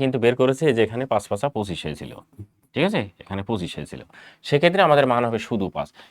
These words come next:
এখন আমরা এই জায়গা থেকে মানটা বের করে নেব যে এ intersection B, just এই মানটুকু বের করে নেব। তাহলে এ মানটা আমরা বসিয়ে দেবো ওয়ান, টু, থ্রি, ফোর, intersection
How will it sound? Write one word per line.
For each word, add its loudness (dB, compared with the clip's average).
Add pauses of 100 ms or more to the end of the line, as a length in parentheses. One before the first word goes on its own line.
(140)
এখন 0
আমরা 4
এই 4
জায়গা 4
থেকে 0 (400)
মানটা -2
বের 0
করে 2
নেব 0 (600)
যে 0 (340)
এ 8 (680)
intersection -6 (120)
B, -4 (680)
just 6
এই 2
মানটুকু -4
বের -6
করে -6
নেব। -14 (400)
তাহলে -2 (240)
এ 6 (500)
মানটা 0
আমরা -2
বসিয়ে -6
দেবো -6 (100)
ওয়ান, 2 (180)
টু, -4 (360)
থ্রি, -6 (200)
ফোর, -6 (760)
intersection -4